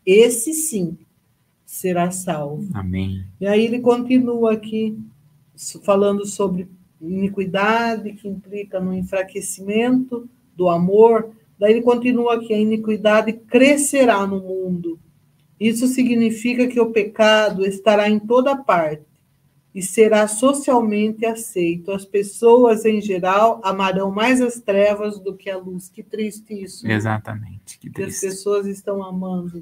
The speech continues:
Speaker 1: mais as trevas, a escuridão, do que a luz.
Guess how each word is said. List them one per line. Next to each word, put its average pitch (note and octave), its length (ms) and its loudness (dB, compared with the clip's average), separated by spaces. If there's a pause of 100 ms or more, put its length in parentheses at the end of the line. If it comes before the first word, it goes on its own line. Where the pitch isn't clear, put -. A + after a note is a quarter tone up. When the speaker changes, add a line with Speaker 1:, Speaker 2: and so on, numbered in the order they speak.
Speaker 1:
mais A3 380 -4
as G#3 220 -6
trevas, A#3+ 720 2 (560)
a F#3 140 0
escuridão, A3 1000 0 (140)
do F#3+ 160 -6
que F#3+ 160 -8
a F#3+ 80 -2
luz. F3 720 -8